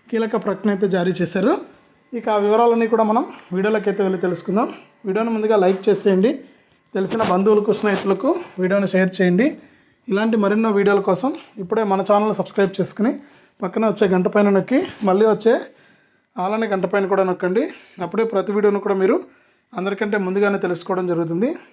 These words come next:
దయచేసి ప్రతి ఒక్కరు కూడా వీడియోను లైక్ చేసి, షేర్ చేసి, సబ్స్క్రైబ్ చేసుకోండి. ఇక లేట్ చేయకుండా మనం వివరాల్లోకి అయితే వెళ్ళిపోదాం. మన ఆంధ్రప్రదేశ్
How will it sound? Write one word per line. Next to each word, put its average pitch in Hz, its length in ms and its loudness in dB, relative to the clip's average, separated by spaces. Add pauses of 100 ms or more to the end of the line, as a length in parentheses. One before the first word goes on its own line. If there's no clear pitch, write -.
(140)
దయచేసి 196 400 -2
ప్రతి 180 220 -2
ఒక్కరు 196 240 -2
కూడా 202 140 2 (600)
వీడియోను 202 300 -2
లైక్ 180 240 0
చేసి, 185 160 0 (100)
షేర్ 180 240 -2
చేసి, 190 240 0 (300)
సబ్స్క్రైబ్ 185 420 -4
చేసుకోండి. 180 400 -2 (540)
ఇక 185 160 -4
లేట్ 196 220 0
చేయకుండా 208 340 2
మనం 214 200 0
వివరాల్లోకి 185 400 2
అయితే 175 160 -2
వెళ్ళిపోదాం. 175 400 0 (500)
మన 180 100 0 (880)
ఆంధ్రప్రదేశ్ 226 440 0